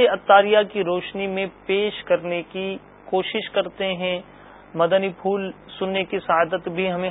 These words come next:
حاصل ہوتی ہے، سنتیں اور آداب بھی ہم سننے کی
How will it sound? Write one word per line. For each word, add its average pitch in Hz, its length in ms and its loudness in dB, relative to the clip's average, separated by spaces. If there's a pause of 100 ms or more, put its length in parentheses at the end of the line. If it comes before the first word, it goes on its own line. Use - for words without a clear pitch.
حاصل 175 320 2
ہوتی 180 440 -2
ہے، 175 200 0 (480)
سنتیں 190 400 2
اور 196 80 4
آداب 185 420 8 (100)
بھی 196 200 0 (1200)
ہم 185 220 4 (300)
سننے 185 260 0
کی 185 140 -4